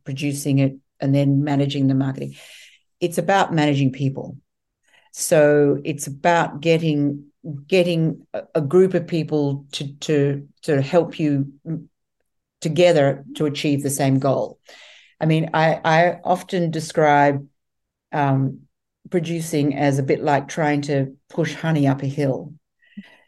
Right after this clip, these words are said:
You know, you could just never get all those little drips, and you're always <laughs> going, something's always gonna get underneath. And it, but it is the lesson you, the, the, the value of all of that is essentially learning how to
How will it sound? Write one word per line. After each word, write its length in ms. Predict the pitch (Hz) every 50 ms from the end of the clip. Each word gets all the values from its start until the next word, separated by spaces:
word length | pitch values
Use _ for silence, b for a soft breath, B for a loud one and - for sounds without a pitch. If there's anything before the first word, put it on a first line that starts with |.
| - _
You 100 | - 147
know, 80 | 143 139
you 180 | 147 147 147
could 160 | 139 - 151 -
just 200 | 165 160 170 156
never 300 | 156 160 170 175 170 175
get 140 | 165 160
all 160 | 165 160 156 147
those 220 | 147 147 143 139
little 160 | 143 143 147
drips, 340 | 143 143 156 - 147 - -
and 100 | 143 143
you're 180 | 139 143 156 165
always 280 | 165 165 156 147 143
<laughs> 480 | - - - - - 135 135 - _ -
going, 80 | 214
something's 460 | 208 - - 208 175 160 185 190 160 175
always 300 | 180 180 180 175 165 170
gonna 180 | 170 160 156
get 140 | - 160 156
underneath. 460 | 160 151 151 143 143 147 143 139 143 B B B B B B B _ _ _ _ _ _ _
And 140 | - 190 185
it, 260 | 185 185 - - -
but 120 | 202 196 196
it 80 | 202 208
is 320 | 220 214 208 202 - - _ -
the 400 | 180 180 180 - - 180 196 196
lesson 380 | 208 226 254 254 - 226 226
you, 160 | 214 214 208 - - _
the, 220 | - 190 - - - -
the, 340 | - 190 180 165 160 - - _ _ _
the 80 | - 180
value 460 | 160 165 214 240 254 254 233 196 175
of 140 | 170 160 160
all 140 | 170 165 160
of 100 | 156 143
that 240 | 156 151 139 139 147
is 160 | 170 147 156
essentially 800 | 156 143 - - 165 160 156 - - 156 151 147 147 143 143 143
learning 380 | - 160 151 165 165 156 151 151
how 220 | 147 151 143 139
to 220 | 139 143 143 143